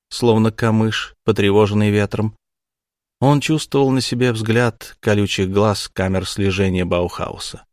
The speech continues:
В любую секунду в Кеннелворд Армс ворвутся толпы копов в поисках своего пропавшего коллеги, чья куртка валяется в квартире сто семь,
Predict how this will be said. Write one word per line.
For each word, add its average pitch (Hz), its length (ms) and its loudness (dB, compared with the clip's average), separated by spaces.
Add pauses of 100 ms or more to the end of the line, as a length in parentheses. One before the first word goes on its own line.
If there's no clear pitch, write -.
(340)
В 107 60 0
любую 98 300 2
секунду 104 720 0
в - 80 -20
Кеннелворд 90 600 -2
Армс 104 600 -2
ворвутся 120 500 0
толпы 123 380 -2
копов - 400 -6
в - 80 -18
поисках 101 460 0
своего 98 340 2
пропавшего 98 560 -2
коллеги, 98 600 -2
чья 147 220 -4
куртка 170 400 -2
валяется 151 540 0
в - 40 -16
квартире 123 460 2
сто - 220 -2
семь, 110 400 2